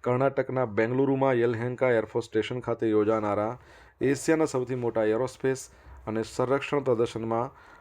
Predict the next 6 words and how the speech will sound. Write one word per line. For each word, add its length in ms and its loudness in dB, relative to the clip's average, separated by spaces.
દોઢસો 420 2
વિદેશી 360 -2
કંપનીઓ 440 -4
સહિત 340 -2
નવસોથી 520 -2
વધુ 340 0